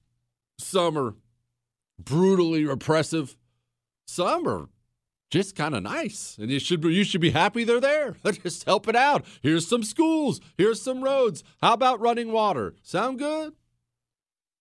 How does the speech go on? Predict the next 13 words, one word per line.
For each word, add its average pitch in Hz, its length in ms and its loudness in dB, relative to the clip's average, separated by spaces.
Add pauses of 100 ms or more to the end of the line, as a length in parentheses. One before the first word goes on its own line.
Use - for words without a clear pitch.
(320)
Japan's 127 580 -2
was 101 140 -6
not, 95 260 -2 (340)
not 82 200 -8
nice. - 360 -20 (840)
It 101 180 -6
was, 82 600 -8 (1000)
well, 262 300 2
look, 302 280 -2 (680)
and 175 160 2
I 202 120 4
say 277 360 0
this 220 520 -4